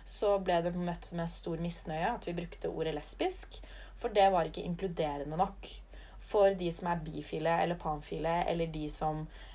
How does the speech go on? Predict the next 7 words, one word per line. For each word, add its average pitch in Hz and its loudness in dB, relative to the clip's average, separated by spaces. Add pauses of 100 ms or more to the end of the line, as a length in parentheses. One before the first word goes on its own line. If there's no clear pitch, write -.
(180)
ehm, 165 2 (260)
på 196 -2
en 170 0
måte 160 0 (120)
identifiserer 160 -2
seg 170 0
annerledes. 170 2